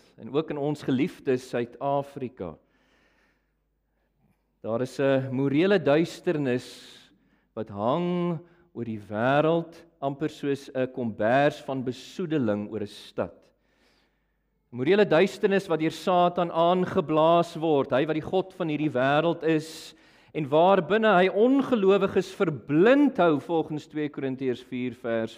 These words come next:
vier, en aanhits tot alle sondes denkbaar, tot hulle eie vernietiging. 'n Morele duisternis wat gesien word in wydverspreide en onbeheerste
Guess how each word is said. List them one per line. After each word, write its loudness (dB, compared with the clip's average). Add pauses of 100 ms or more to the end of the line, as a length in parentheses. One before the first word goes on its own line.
vier, -2 (400)
en 0
aanhits 4
tot 2 (160)
alle 8
sondes 2
denkbaar, 0 (560)
tot -2
hulle 2
eie 6
vernietiging. -4 (2750)
'n -20
Morele 0
duisternis -2 (480)
wat -6
gesien 0
word 2
in -4 (100)
wydverspreide 0
en -4
onbeheerste 0